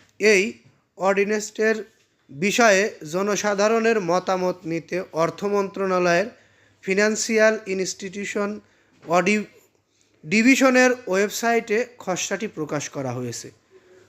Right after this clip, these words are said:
অর্থাৎ এখনকার যে নিউজটি আমরা প্রকাশ করছি, এখানে আপনার মতামতের খুবই দরকার, জরুরি প্রয়োজন আপনার মতামত।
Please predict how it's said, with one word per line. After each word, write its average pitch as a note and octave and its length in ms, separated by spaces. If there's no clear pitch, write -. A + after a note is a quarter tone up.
অর্থাৎ F#3+ 420
এখনকার G3+ 580
যে G3+ 100
নিউজটি F#3 440
আমরা E3+ 260
প্রকাশ F3+ 400
করছি, G3+ 460
এখানে F#3 360
আপনার F3 500
মতামতের E3 800
খুবই G#3+ 580
দরকার, C3+ 480
জরুরি B3 460
প্রয়োজন E3 560
আপনার C3+ 320
মতামত। A#2+ 460